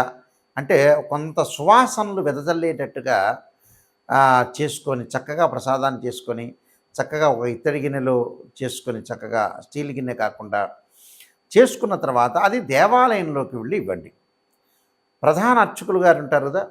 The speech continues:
వారికి ఇచ్చేస్తే వారు నైవేద్యం పెడతారు. అది వెంకటేశ్వర స్వామి దేవాలయంలో అయినా, శివాలయంలో అయినా, ఆంజనేయ స్వామి దేవాలయం ఎక్కడైనా సరే, అమ్మవారి టెంపుల్ అయినా సరే, గణపతి దేవాలయంలో అయినా సరే, ఇలా పెట్టిన తర్వాత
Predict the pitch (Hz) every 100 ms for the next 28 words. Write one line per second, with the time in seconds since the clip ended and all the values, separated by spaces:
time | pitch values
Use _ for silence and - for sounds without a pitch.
0 | 120 131 143 - - 143 117 - 214 190
1 | 185 156 135 175 247 160 143 104 101 -
2 | 92 - _ _ _ _ _ - 170 175
3 | 123 156 170 170 170 160 156 151 143 139
4 | 131 123 123 123 156 - 113 135 147 143
5 | 127 120 120 151 110 127 139 127 - 120
6 | 110 110 113 117 123 - - 240 247 120
7 | 123 127 143 143 139 120 120 117 113 104
8 | 92 _ - _ - 143 175 170 123 117
9 | 110 101 95 92 82 - - _ _ _
10 | _ - 185 196 160 160 180 156 135 127
11 | 131